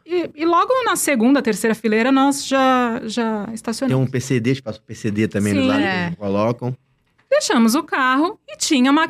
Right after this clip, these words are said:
Speaker 1: a cast member falou pra gente, sei lá, número cento e vinte e cinco. Anotamos e fomos embora. Na saída do parque, tamo lá procurando o cento e vinte e cinco.
Speaker 3: Ixi.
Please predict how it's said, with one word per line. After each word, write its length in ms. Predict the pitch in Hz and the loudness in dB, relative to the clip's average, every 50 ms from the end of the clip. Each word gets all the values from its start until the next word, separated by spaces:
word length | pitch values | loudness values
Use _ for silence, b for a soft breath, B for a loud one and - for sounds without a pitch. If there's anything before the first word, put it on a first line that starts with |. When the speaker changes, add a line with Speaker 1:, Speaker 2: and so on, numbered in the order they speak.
| - | -2
Speaker 1:
a 120 | - 254 247 | -4 -6 -4
cast 300 | - 277 277 269 - 302 | -2 -2 -2 0 2 2
member 320 | 285 277 269 269 262 269 269 | 4 4 4 4 2 0 0
falou 260 | - 277 262 262 254 | 0 2 2 2 2
pra 160 | 262 277 269 254 | 2 0 0 2
gente, 360 | 240 247 214 202 185 - 214 | 2 2 2 2 2 0 -2
sei 180 | - - 240 247 | -4 0 2 2
lá, 200 | 240 202 175 175 | 2 2 4 4
número 480 | 196 214 220 226 233 226 214 190 185 | 4 4 4 4 4 2 2 2 0
cento 240 | 180 - 254 254 247 | 0 2 2 2 2
e 40 | 269 | 4
vinte 200 | 233 262 262 - | 4 2 2 2
e 20 | |
cinco. 320 | - - 269 262 - _ _ _ _ _ _ _ _ _ _ _ _ _ _ _ _ _ _ _ _ _ _ _ _ _ _ _ _ _ _ _ _ _ _ _ _ _ _ _ _ - 466 | 0 -2 -6 -6 -8 _ _ _ _ _ _ _ _ _ _ _ _ _ _ _ _ _ _ _ _ _ _ _ _ _ _ _ _ _ _ _ _ _ _ _ _ _ _ _ _ -4 -2
Anotamos 840 | 440 453 466 466 - 480 480 494 523 523 523 523 - - - - _ _ _ _ _ _ _ - | 0 0 0 0 0 0 2 2 0 -2 -6 -16 -20 -20 -20 -20 _ _ _ _ _ _ _ -4
e 80 | 466 | -4
fomos 280 | 480 - 427 403 403 392 | -4 -6 -10 -12 -12 -10
embora. 340 | 427 453 466 440 - 214 - - _ _ _ _ _ _ _ _ _ _ _ _ _ _ _ _ _ _ _ _ _ _ | -10 -8 -6 -6 -6 -6 -8 -12 _ _ _ _ _ _ _ _ _ _ _ _ _ _ _ _ _ _ _ _ _ _
Na 180 | 494 571 605 554 | -4 -2 -2 -2
saída 420 | - - 254 196 170 165 151 156 | 0 -2 0 0 0 0 0 0
do 100 | 147 160 | -2 -4
parque, 540 | - - 220 220 190 160 160 - _ _ _ _ _ _ _ _ _ _ _ _ _ _ _ | -4 -4 -2 -2 -2 -4 -6 -10 _ _ _ _ _ _ _ _ _ _ _ _ _ _ _
tamo 220 | - 403 427 480 466 | -12 -10 -6 -2 -2
lá 140 | 359 311 302 | 0 0 -2
procurando 480 | - 359 349 - 381 - 208 196 220 247 | -2 -4 -4 -2 0 0 2 2 2 0
o 40 | |
cento 260 | 240 - 202 170 160 - | 0 -2 -2 -4 -4 -4
e 40 | |
vinte 200 | 180 190 208 247 | -4 -4 -4 -4
e 40 | - | -4
cinco. 340 | - - - 165 - _ _ _ _ _ _ _ _ _ - | -4 -8 -10 -10 -12 _ _ _ _ _ _ _ _ _ -8
Speaker 3:
Ixi. 300 | 202 202 202 208 185 - | -4 -2 -2 -2 -4 -6